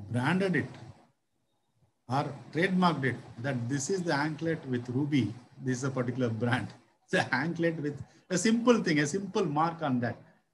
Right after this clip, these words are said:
would have definitely <laughs> made the king to take a right decision. So maybe the, I, I, from the I P angle, I look at it, there was no trademark available on the anklet to distinguish. But many people, you know, nowadays,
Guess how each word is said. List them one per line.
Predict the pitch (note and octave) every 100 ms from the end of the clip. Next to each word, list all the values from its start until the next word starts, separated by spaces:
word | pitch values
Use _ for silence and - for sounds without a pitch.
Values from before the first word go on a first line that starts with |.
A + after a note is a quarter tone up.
| _ -
would | D3
have | D3 C#3 C3+
definitely | C3+ E3 E3 F#3 E3+ - - _ _ _
<laughs> | A#2 C3+ D#3 C#3 B2 A2+ - _ _ A#2+
made | D3+ F3+
the | D#3+ C3+
king | D3+ E3 D3+
to | B2
take | C#3+ C#3
a | B2
right | B2+ B2
decision. | A#2 A#2+ A#2+ - _ _ _
So | - D3
maybe | C#3+ E3+ G3+
the, | F#3 D#3+ - - _ _
I, | B2 D3+ A#2+ D#3
I, | F#3 -
from | - E3
the | C#3+
I | C3
P | E3+ G3+
angle, | F3+ E3+ E3+
I | D3+
look | D3 C#3+
at | - -
it, | C3 - _ _ _ -
there | C3+
was | C#3+ B2+
no | F3
trademark | - D#3 E3+ E3 D#3+ E3
available | - D3+ D3 D3+
on | C3+ B2+
the | A#2
anklet | B2+ C3 C3+ C3+ - - _
to | -
distinguish. | B2+ C3 E3+ D3+ A#2+ A#2 -
But | - E3+ - -
many | B2+ D#3+ G#3
people, | F#3+ F3+ F#3
you | E3
know, | D3 E3+ C3+
nowadays, | C#3+ D3 D3 D3+ C3+ E3 -